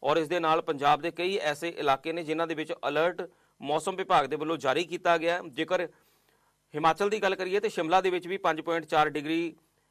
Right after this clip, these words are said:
ਜਿਹੜਾ ਤਾਪਮਾਨ ਹੈ ਉਹ ਘਟਿਆ ਹੈ ਔਰ ਇਹਦੇ ਨਾਲ ਕੁਫਰੀ ਜਿਹੜਾ ਉਹ ਸਭ ਤੋਂ ਜ਼ਿਆਦਾ ਠੰਡਾ ਰਿਹਾ, ਚਾਰ ਪੁਆਇੰਟ ਅੱਠ ਡਿਗਰੀ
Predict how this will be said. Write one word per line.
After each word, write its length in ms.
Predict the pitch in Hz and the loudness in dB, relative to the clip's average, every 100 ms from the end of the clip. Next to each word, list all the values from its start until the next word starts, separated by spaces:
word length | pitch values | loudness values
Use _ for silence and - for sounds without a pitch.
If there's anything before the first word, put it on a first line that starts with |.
| _ _ _ _ | _ _ _ _
ਜਿਹੜਾ 220 | 147 170 | 2 2
ਤਾਪਮਾਨ 540 | 165 147 - 165 175 160 | 4 4 2 2 2 2
ਹੈ 80 | - | 0
ਉਹ 180 | 143 202 | -2 0
ਘਟਿਆ 300 | 190 151 160 | 2 4 4
ਹੈ 120 | 180 - _ _ - | 4 -2 _ _ 2
ਔਰ 240 | 165 185 - | 4 4 0
ਇਹਦੇ 240 | 170 202 | 0 2
ਨਾਲ 380 | 180 170 185 165 _ _ | 4 6 4 0 _ _
ਕੁਫਰੀ 380 | 180 175 202 214 | -6 -4 -2 -2
ਜਿਹੜਾ 320 | 185 185 147 - _ _ _ | 2 6 4 2 _ _ _
ਉਹ 80 | 196 | -2
ਸਭ 160 | 196 202 | 2 2
ਤੋਂ 140 | 233 | 4
ਜ਼ਿਆਦਾ 220 | 185 175 | 4 4
ਠੰਡਾ 300 | 175 165 185 | 2 2 4
ਰਿਹਾ, 120 | 180 185 | 4 4
ਚਾਰ 240 | 175 160 | 4 4
ਪੁਆਇੰਟ 280 | 165 175 175 - _ 175 | 2 -2 -4 -14 _ 2
ਅੱਠ 140 | 208 196 | 2 0
ਡਿਗਰੀ 460 | 156 151 165 160 | -6 -4 -4 -4